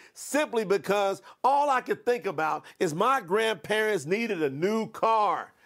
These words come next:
That's all I could think about. And I went to work, and I got more production done than I could have ever imagined.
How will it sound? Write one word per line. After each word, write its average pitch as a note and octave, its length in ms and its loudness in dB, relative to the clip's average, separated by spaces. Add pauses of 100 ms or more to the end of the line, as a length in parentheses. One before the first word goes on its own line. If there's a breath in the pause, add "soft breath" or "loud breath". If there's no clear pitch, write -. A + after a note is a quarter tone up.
(140)
That's G#3 220 0
all A3 160 2
I - 80 0
could - 180 -6
think F3 160 -4
about. A#2+ 300 -4 (1300 soft breath)
And F3 140 2
I A#3 220 2
went A3+ 320 0
to F#3+ 120 2
work, F#3 380 0 (300 loud breath)
and D#3+ 120 0
I B3 140 0
got B3 280 -2
more A#3 340 2
production A3 800 -2
done E3 280 -2 (1400)
than G3 140 2
I G3+ 80 2
could G3 160 0
have E3+ 120 0
ever F#3 240 2
imagined. F#3 540 -4